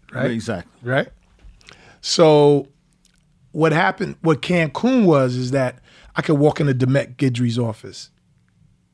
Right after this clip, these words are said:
Speaker 1: I could walk
Speaker 2: And who
Speaker 1: into
Speaker 2: was that?
Speaker 1: Michael, well, he was a s-, S V P at Columbia back
Speaker 2: Okay.
Speaker 1: then.
Speaker 2: All right, continue.
Speaker 1: I could walk into Michael Malden, Jermaine
Speaker 2: Jermaine
Speaker 1: Dupri's
Speaker 2: Dupri's dad.
Speaker 1: dad's office.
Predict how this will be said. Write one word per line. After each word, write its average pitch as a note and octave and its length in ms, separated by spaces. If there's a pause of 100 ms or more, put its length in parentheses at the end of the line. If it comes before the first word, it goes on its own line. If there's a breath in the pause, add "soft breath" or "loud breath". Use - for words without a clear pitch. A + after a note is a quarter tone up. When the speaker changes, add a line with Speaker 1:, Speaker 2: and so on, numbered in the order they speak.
(260)
Speaker 1:
I C#3+ 80
could C#3 160
walk C#3 180
Speaker 2:
And A#2+ 60
who C3+ 80
Speaker 1:
into C#3+ 100
Speaker 2:
was C3+ 80
that? C#3+ 80
Speaker 1:
Michael, C#3+ 280 (840)
well, C3+ 140
he C3+ 100
was C#3 120
a B2 40
s-, - 200 (100)
S B2+ 160
V A#2 160
P A#2+ 320
at G#2+ 100
Columbia A#2 540
back A2 240
Speaker 2:
Okay. G2+ 100
Speaker 1:
then. B2 160
Speaker 2:
All F2+ 60
right, F2 120
continue. E2+ 320 (240)
Speaker 1:
I B2+ 80
could A#2 120
walk B2 400
into A#2+ 560
Michael A#2+ 320
Malden, A#2+ 600
Jermaine A#2+ 600
Speaker 2:
Jermaine A2+ 400
Speaker 1:
Dupri's C3+ 120
Speaker 2:
Dupri's G2+ 220
dad. F#2 280
Speaker 1:
dad's - 840
office. B2 560